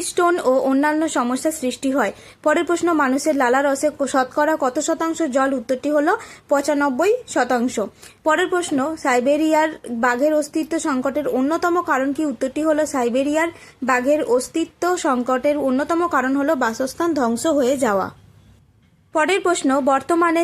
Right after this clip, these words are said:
সারা পৃথিবীতে প্রায় ড্যাশটি প্রজাতি ধ্বংসের মুখে, শূন্যস্থান পূরণ করো। উত্তরটি হলো পনেরো হাজার পাঁচশো। পরের প্রশ্ন,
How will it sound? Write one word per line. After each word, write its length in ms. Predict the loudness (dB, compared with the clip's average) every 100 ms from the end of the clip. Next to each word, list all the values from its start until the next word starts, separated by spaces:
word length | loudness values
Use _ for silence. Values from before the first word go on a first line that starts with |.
| 0
সারা 200 | 0 0 -2
পৃথিবীতে 520 | -2 0 0 0 0 0
প্রায় 240 | 0 0 2 2
ড্যাশটি 520 | 2 0 -2 -4 -4 0
প্রজাতি 360 | 0 0 0 -2 0
ধ্বংসের 360 | 0 0 0 0
মুখে, 220 | 0 0 0 0
শূন্যস্থান 420 | 0 0 -2 -4 -2
পূরণ 240 | -2 0 0
করো। 180 | 2 0 -2 -14 -4 -4
উত্তরটি 320 | 0 0 2 2
হলো 120 | 2 0
পনেরো 240 | 0 2 2
হাজার 200 | 2 0 0
পাঁচশো। 380 | -2 -2 -4 -4 -4 -14 -20 -2
পরের 220 | 0 2 0
প্রশ্ন, 180 | 0